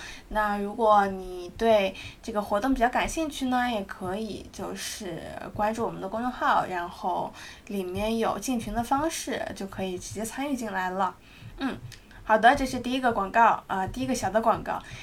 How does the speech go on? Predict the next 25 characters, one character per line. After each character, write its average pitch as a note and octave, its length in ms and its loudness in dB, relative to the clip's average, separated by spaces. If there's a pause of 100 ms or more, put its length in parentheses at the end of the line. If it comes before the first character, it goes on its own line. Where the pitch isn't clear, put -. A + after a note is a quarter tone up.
(140)
第 F4 60 8
二 F4+ 60 12
个 E4 80 12
小 C#4+ 140 6
的 A#3 80 8
广 A#3 160 4
告 A3 100 4
就 A#3 160 2
是 A3 380 -2
这 C4+ 100 -6
本 B3 160 2
书， B3+ 540 0 (1120)
也 A#3 100 2
许 A#3 140 2
你 A3 80 -2
该 A3 100 4
找 A3+ 140 0
个 G3 80 0
人 G#3+ 180 0
聊 G3 200 2
聊， G#3 200 4 (400)
不 D4+ 140 2
管 G3 340 2
作 A#3+ 320 2
者 F#3 480 0